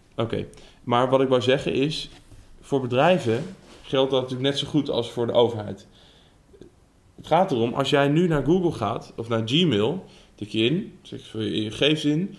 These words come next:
krijg je nu gratis een domein en al die teringzooi, kun je gratis mailen, eh, heel veel gratis opslag, eh, supergoeie service, terwijl je betaalt daar niks voor. Snap je? Internet is gewoon, kijk, het is er gewoon al, het is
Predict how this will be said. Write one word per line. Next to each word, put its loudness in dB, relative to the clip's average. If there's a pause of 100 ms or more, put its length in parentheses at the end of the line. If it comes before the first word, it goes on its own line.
(240)
krijg -2
je -2
nu 0
gratis 0
een -4
domein 2
en -10
al -2
die -4
teringzooi, 0
kun -8
je -6
gratis -2
mailen, 2
eh, -18 (440)
heel 4
veel 0
gratis 0
opslag, 0 (460)
eh, -8 (200)
supergoeie 2
service, 2 (240)
terwijl 4
je 4
betaalt 2
daar 2
niks 2
voor. 0 (100)
Snap -4
je? 0
Internet 2
is 0
gewoon, 2 (760)
kijk, -2
het -2
is 2
er 2
gewoon 0
al, -12
het -6
is -2